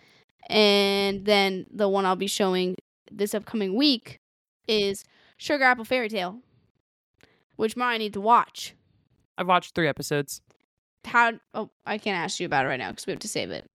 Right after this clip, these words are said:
Speaker 2: I can cut it, but,
Speaker 1: Oh,
Speaker 2: um,
Speaker 1: well, we should probably say goodbye first, and then I can talk to you about it.
Speaker 2: <clears throat>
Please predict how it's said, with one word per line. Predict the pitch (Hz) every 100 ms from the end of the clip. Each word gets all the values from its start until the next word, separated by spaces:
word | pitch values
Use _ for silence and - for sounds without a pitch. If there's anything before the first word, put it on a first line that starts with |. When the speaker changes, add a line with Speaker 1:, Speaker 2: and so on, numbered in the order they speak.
| _ _ _ -
Speaker 2:
I | 185
can | 208
cut | - 135
it, | 131 -
but, | 139 _ _ -
Speaker 1:
Oh, | 233
Speaker 2:
um, | 156 143 139 156 -
Speaker 1:
well, | 247
we | 302
should | 339 339
probably | 285 262
say | 254 240
goodbye | 208 196 208
first, | 226 240 247 254 -
and | 208
then | 202
I | 190 196
can | 196
talk | 180 -
to | 277
you | 269
about | 170 165
it. | -
Speaker 2:
<clears throat> | -